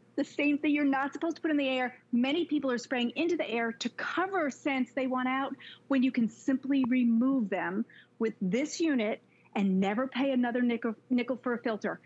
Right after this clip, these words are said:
because this has permanent hepa filtration, and that, I think, is a game changer. Because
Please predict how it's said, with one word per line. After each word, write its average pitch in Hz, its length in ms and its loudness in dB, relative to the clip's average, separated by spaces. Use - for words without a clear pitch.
because 208 240 0
this 254 140 0
has 220 240 -2
permanent 269 420 0
hepa 240 280 -4
filtration, 233 560 -2
and 220 140 2
that, 233 240 -2
I 277 60 0
think, 277 160 0
is 269 100 2
a 254 40 2
game 254 200 2
changer. 196 340 -2
Because 247 460 0